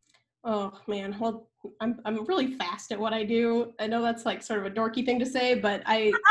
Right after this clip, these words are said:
<laughs> I really, really value efficiency. I'm, like, definitely that part of my dad shines through in me because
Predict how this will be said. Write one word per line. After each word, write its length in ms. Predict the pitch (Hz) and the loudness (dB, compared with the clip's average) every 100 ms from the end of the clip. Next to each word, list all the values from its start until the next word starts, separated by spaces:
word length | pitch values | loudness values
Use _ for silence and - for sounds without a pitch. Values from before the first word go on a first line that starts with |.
| - 202 247 311 - - | 6 6 6 6 4 -4
<laughs> 800 | - 294 - 294 - - - 294 | -6 -4 0 0 -2 -20 -14 0
I 80 | 254 | 4
really, 300 | 262 311 302 | 6 6 6
really 320 | 247 262 247 | 6 6 6
value 520 | 202 185 220 220 208 208 - _ _ _ _ _ - | 4 2 2 2 0 -2 -10 _ _ _ _ _ -6
efficiency. 580 | 208 233 240 247 247 233 | -2 0 -2 -2 0 0
I'm, 140 | 196 | 0
like, 260 | 196 185 - _ - - | 0 -2 -8 _ -14 -8
definitely 520 | 220 240 240 214 208 - _ _ _ _ | -2 0 0 2 0 -4 _ _ _ _
that 220 | - 202 - | 2 2 4
part 180 | 233 | 4
of 120 | 226 240 | 4 4
my 120 | 202 | 2
dad 400 | 202 180 208 208 | 2 2 2 2
shines 340 | 226 202 202 | 0 0 -2
through 220 | - 208 | -2 0
in 80 | 220 | 2
me 160 | 247 254 | 0 -2
because 640 | 190 - 185 185 208 - | -6 -6 -6 -6 -8 -12